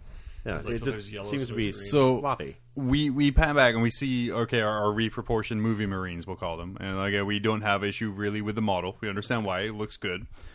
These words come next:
Speaker 3: Uh, the lenses, <laughs> sure, you know,
Speaker 1: Oh, yeah.
Speaker 3: they, they have special receptor filters. Um,
Speaker 1: <laughs>
Speaker 3: and then they have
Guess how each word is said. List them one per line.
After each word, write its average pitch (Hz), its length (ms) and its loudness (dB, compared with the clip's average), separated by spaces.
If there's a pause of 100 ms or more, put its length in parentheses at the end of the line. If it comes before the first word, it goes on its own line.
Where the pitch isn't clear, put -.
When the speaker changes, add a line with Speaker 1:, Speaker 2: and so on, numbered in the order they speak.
(200)
Speaker 3:
Uh, 92 340 0
the 101 160 -6
lenses, 113 400 0
<laughs> - 0 -
sure, 107 360 -4
you 123 80 -2 (220)
know, 139 260 4 (300)
Speaker 1:
Oh, 185 100 -4
yeah. 135 60 -4
Speaker 3:
they, 123 140 4
they 120 140 8
have 117 220 6
special 110 540 2
receptor 104 420 -2
filters. 107 400 -2 (220)
Um, 113 420 2 (300)
Speaker 1:
<laughs> - 280 -16
Speaker 3:
and 135 200 4
then 170 280 6
they 170 160 2
have 123 480 4